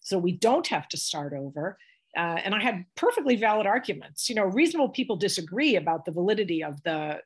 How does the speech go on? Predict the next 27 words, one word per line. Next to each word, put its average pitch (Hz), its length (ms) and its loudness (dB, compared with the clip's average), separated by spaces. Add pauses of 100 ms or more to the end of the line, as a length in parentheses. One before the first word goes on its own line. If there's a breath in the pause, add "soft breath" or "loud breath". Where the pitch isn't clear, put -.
deadline, 180 560 0 (560 loud breath)
but, 175 340 0 (240)
uh, 156 360 -2 (640)
you 226 140 2
would 220 140 2
think 339 260 -2
that - 140 -2
someone 220 240 0
who 185 60 0
supports - 500 -2
the - 180 -10
E 180 60 0
R 156 180 0
A 175 360 2
would 160 180 -2 (1200)
support 220 420 0
my 294 200 4
view, 180 320 2 (160 loud breath)
<laughs> - 160 -8
right? 294 200 4
Because 254 440 2 (760 loud breath)
there 247 200 4
were 302 100 2
scholars 269 640 2
on 208 140 -2
both 233 200 0
sides. - 680 -4